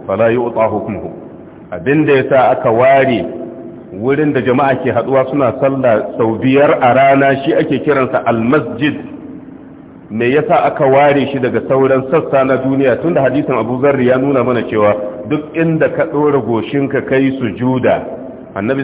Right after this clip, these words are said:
sallallahu alaihi wasallam ya ce, "Fa huwa masjidun." A wata riwaya ya ce, "Fa innahu masjidun."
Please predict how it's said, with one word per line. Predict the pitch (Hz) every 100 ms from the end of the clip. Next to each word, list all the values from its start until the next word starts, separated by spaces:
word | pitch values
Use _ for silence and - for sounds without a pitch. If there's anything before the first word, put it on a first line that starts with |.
| 131
sallallahu | 117 110 131 131 117
alaihi | 113 113
wasallam | 110 110 131 120
ya | 117 117
ce, | 107
"Fa | 123 117
huwa | 147 139
masjidun." | 107 113 104 - 120 120 131 120 - - - - - - - - - - - - -
A | 98
wata | 123 139 135
riwaya | 131 135 127 123
ya | 120
ce, | 127 -
"Fa | 131 -
innahu | 160 160 156 135 107 110 98
masjidun." | 107 127 123 98 123 120 131 127 127 127